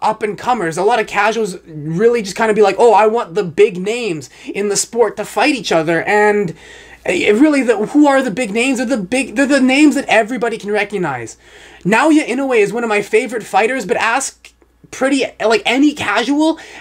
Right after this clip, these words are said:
I'm sure very few people will actually know who he is, so they just wanna see the people that are plastered all over, people like, uh,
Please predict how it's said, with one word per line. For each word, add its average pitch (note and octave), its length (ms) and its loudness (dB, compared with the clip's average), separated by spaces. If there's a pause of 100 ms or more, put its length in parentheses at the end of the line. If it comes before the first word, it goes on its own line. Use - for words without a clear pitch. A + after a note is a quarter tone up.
(140)
I'm B3 180 0
sure C#4 440 0
very B3 340 0
few A#3+ 140 -10
people A3+ 220 -8
will G#3 120 2
actually G3+ 240 -4
know G3 140 -4
who F3+ 100 -4
he G#3+ 200 -2
is, A#3 160 2
so A#3+ 80 -10
they C#4+ 140 -4
just D#4+ 160 -2
wanna B3+ 240 -2
see A#3+ 340 -4 (180)
the A3+ 100 2
people C4 320 -2
that A3+ 100 4
are G3+ 80 0
plastered A#3 640 -2
all G3 320 2
over, G#3 460 0 (240)
people B3 260 -2
like, A3+ 540 0 (200)
uh, F#3+ 320 4